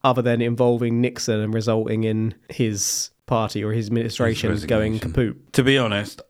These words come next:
Speaker 2: I had no idea what it was, but we're not American,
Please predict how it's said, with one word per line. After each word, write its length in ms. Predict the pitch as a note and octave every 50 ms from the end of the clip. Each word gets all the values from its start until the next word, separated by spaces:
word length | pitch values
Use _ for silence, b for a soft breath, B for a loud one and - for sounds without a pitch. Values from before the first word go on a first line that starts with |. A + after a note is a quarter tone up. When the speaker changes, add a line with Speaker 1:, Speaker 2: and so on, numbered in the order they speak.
| _ _ _
Speaker 2:
I 200 | - G2 G2+ G2+ G2+
had 260 | G2 G#2 G2 F2+ F2+
no 220 | F#2+ F#2+ F2+ F#2
idea 260 | F#2 F2+ F2 F2+ F2+
what 120 | E2+ E2+ F2
it 100 | F2 E2
was, 320 | F2 F#2 F#2 F#2+ F#2+ -
but 220 | - - G2 E2 - - - _ _ -
we're 180 | F#2+ F#2+ F#2
not 260 | F2 F#2 F#2 F2 - - _ -
American, 800 | F2+ F2 F2 E2+ F2 F2 F2 E2+ D#2 D2+ - - D2+ D2 D2+ D2